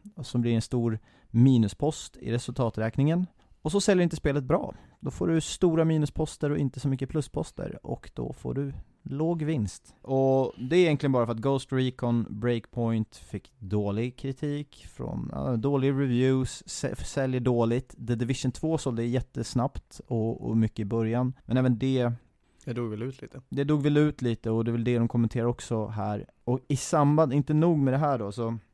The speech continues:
Speaker 1: anledningen till att det faller så mycket är ju för att de skjuter också upp spel, eh, som skulle f-, liksom, eh, släppas nästa år, men ingår ändå i, i fiscal year tjugonitton för Ubisoft, för att det, det är brutet räkenskap
Speaker 2: Mm.
Speaker 1: år.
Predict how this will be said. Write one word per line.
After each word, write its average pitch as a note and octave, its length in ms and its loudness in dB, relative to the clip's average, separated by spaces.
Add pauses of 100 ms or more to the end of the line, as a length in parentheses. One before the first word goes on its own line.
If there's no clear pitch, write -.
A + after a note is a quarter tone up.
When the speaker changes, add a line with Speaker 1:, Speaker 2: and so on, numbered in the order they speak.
(140)
Speaker 1:
anledningen B2+ 440 4
till B2 100 0
att A2+ 120 -4
det G#2+ 440 -2
faller C#3 420 -2
så A#2 100 0
mycket A2 260 0
är G#2 60 -2
ju G#2 100 -4
för G#2 100 -6
att - 180 -10 (180)
de A#2+ 220 0
skjuter - 320 -4
också - 320 -4
upp - 260 4
spel, - 400 -6 (460)
eh, G2 380 -4
som - 180 -6
skulle A2 280 -2
f-, - 240 -10
liksom, A2 360 -4 (240)
eh, G#2+ 360 -10
släppas - 680 -6
nästa C3 480 2
år, G#2+ 260 0
men A2+ 300 2 (160)
ingår B2 340 2
ändå A#2+ 300 2
i, A#2 180 0
i G#2 340 -4 (380)
fiscal - 640 -6
year G#2 360 -4 (320)
tjugonitton A2 1080 -2
för A2 100 -6
Ubisoft, G#2+ 480 -6
för - 100 -8
att - 100 -8
det, A2 200 -2
det G#2+ 140 -4
är G#2+ 320 -4
brutet A2 500 -4
räkenskap G#2 500 -6
Speaker 2:
Mm. B2 140 -8
Speaker 1:
år. - 160 -12